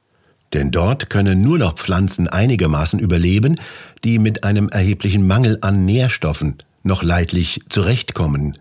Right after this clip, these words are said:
und denen mineralstoffarmes Regenwasser genügt. In dem sauren und sauerstoffarmen Milieu eines Moores gibt es sonstige Nährstoffe kaum mehr. Das Wasser hat nämlich alles Leben,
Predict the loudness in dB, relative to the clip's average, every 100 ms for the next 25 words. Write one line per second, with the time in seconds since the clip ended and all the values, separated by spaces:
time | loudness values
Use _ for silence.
0 | _ -20 -20 -6 -2 0 2 2 0 0
1 | 2 2 0 -2 -2 -4 -2 -2 0 0
2 | 0 2 0 -2 -4 -2 -4 -4 -10 -20
3 | _ -20 _ _ -20 -20 -20 -8 0 0
4 | 2 0 0 0 0 0 0 0 -2 -4
5 | -4 0 2 2 2 2 0 2 0 0
6 | -4 -4 -2 -4 -8 -4 0 2 2 0
7 | -2 -4 -4 -2 -2 -4 -4 -2 -2 -2
8 | -2 -2 0 0 -2 -2 -4 -4 -2 0
9 | 2 2 0 -4 -12 -20 -20 -18 -14 -6
10 | -2 0 0 0 -2 -2 -2 -2 -4 -2
11 | 0 0 0 2 2 0